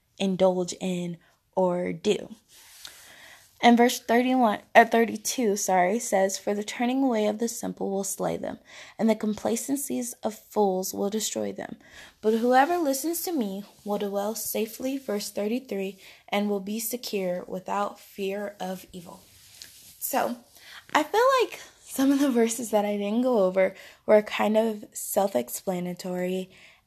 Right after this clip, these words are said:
and I feel like there was so much in just this first chapter, and I'm so excited to, um, go through all the thirty-one chapters with you, and yeah.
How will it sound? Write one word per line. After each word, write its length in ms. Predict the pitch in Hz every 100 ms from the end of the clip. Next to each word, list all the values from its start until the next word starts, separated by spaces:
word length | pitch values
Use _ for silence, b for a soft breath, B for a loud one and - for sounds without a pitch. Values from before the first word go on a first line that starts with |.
| -
and 420 | 190 185 185 190 -
I 60 |
feel 220 | 190 - 208
like 180 | 220
there 140 | 220 196
was 160 | 190
so 500 | - - - 214 233
much 360 | 254 208 196 - B B B -
in 160 | 202
just 260 | 190 190 -
this 240 | 208 -
first 420 | - 196 208 - -
chapter, 540 | 185 180 - 175 175 B B B _
and 100 | 196
I'm 240 | 190 185 185
so 300 | - 214 277
excited 640 | 330 - 196 190 196 -
to, 460 | - 202 185 185 -
um, 400 | 185 180 175 170 - _ B B B B B B B -
go 180 | 240 240
through 240 | 233 220 -
all 240 | 190 202 226
the 160 | 254
thirty-one 720 | 277 214 208 233 262 269 294
chapters 520 | - 196 190 - 185
with 280 | 190 190 -
you, 140 | 190 196 233 -
and 460 | 190 185 185 202 208 b b b b b _ _ _ _ _
yeah. 260 | 370 392